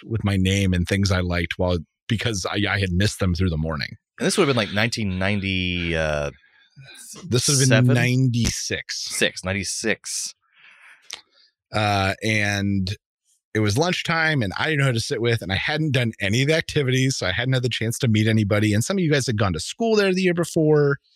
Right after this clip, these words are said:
Speaker 1: or for multiple years and knew each other.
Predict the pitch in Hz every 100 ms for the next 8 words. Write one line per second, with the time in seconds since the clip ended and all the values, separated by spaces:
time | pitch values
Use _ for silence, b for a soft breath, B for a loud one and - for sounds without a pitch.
0 | _ _ _ _ 110 110 110 95 113 -
1 | 127 107 110 107 98 95 107 117 107 -
2 | 95 98 98